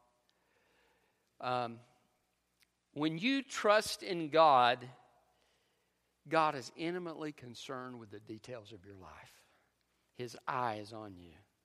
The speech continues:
Um, when you fall in love, it, I don't know, some, some of you may not, I, I was kinda goofy when I, when I fell in love, you know, with, with,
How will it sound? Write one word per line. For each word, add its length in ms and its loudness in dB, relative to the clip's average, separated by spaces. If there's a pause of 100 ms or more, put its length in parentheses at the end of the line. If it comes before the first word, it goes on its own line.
(1000)
Um, 320 -6 (2250)
when 140 -6
you 80 -4
fall 340 4
in 60 -6
love, 340 -6 (2500)
it, 160 -2 (120)
I 100 8
don't 120 2
know, 160 -6
some, 320 -8
some 180 -10
of 80 -8
you 120 -8
may 160 -6
not, 220 -6 (380)
I, 140 2 (100)
I 100 10
was 140 2
kinda 240 -2
goofy 480 -8
when 140 -16
I, 220 -8
when 140 -10
I 80 -6
fell 280 -12
in 80 -12
love, 360 -12
you 80 -14
know, 120 -16
with, 220 -20
with, 160 -18